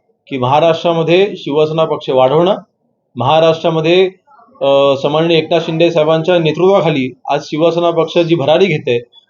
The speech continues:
त्याच्यामध्ये जर का अजून आमची ताकद वाढत असेल, तर कोणाला नको आहे. आणि म्हणून, अ, नक्कीच जर का राजन साळवी जी जर का निर्णय घेणार असतील,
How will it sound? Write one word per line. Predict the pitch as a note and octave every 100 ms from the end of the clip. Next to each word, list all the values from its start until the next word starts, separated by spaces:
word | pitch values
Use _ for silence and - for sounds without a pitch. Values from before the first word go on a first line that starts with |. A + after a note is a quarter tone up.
| -
त्याच्यामध्ये | D3 C#3+ E3+ F3
जर | E3+ D#3+
का | E3+ F3
अजून | D#3 D#3 G3+
आमची | F#3+ F#3+
ताकद | E3+ E3+
वाढत | D#3+ E3+ E3+
असेल, | F3+ G3
तर |
कोणाला | G#3+ A#3 B3+ E3+
नको | C#3+
आहे. | A2 - _ _ _
आणि | D3+
म्हणून, | D#3 F#3 G#3 G#3
अ, | G#3 G#3
नक्कीच | F3 E3+ G3+
जर | F#3+
का | F#3+ G3+
राजन | F3+ F3 F#3
साळवी | F#3 F#3+ F#3+ G3
जी | G3
जर | F#3+
का | F#3
निर्णय | F3+ F#3 F#3
घेणार | E3+ G3+
असतील, | G3 - C#3